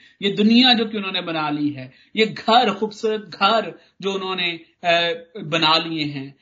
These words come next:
یہ سارا مال و اسباب جو انہوں نے، میں، نے بنا لیا ہے، جب ان کو یہ فیڈ ہوتا ہوا دکھاتا، دکھائی دیتا ہے، جب اپنے ہاتھوں سے نکلتا ہوا دکھائی دیتا ہے، تو پھر ان کے گیت،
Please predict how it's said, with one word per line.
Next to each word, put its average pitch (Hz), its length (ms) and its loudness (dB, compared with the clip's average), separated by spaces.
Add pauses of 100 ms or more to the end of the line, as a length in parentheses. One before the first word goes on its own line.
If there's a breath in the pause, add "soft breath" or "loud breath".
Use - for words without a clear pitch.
(140 soft breath)
یہ 208 160 2
سارا 214 420 2
مال 196 360 -2
و 240 40 4
اسباب 185 460 0
جو 175 60 -12
انہوں 170 180 -10
نے، 170 100 -10 (400)
میں، 175 360 -6 (340 soft breath)
نے 170 280 -6 (1000)
بنا 160 360 2
لیا 165 440 -4
ہے، 131 180 -10 (320 soft breath)
جب 196 220 0
ان 208 180 0
کو 208 460 -2
یہ 180 140 -8 (140)
فیڈ 240 300 4
ہوتا 202 240 0
ہوا 180 260 -2
دکھاتا، 160 420 -6
دکھائی 156 460 -6
دیتا 147 340 -4
ہے، 139 140 -8 (260 soft breath)
جب 202 220 0
اپنے 208 220 0
ہاتھوں 233 540 0
سے 240 120 -6
نکلتا 190 400 -6
ہوا 170 160 -4
دکھائی 156 380 -8
دیتا 135 380 -8
ہے، 123 140 -12 (280 soft breath)
تو 196 200 -4
پھر 262 260 0
ان 214 160 2
کے 214 100 -2
گیت، 170 640 0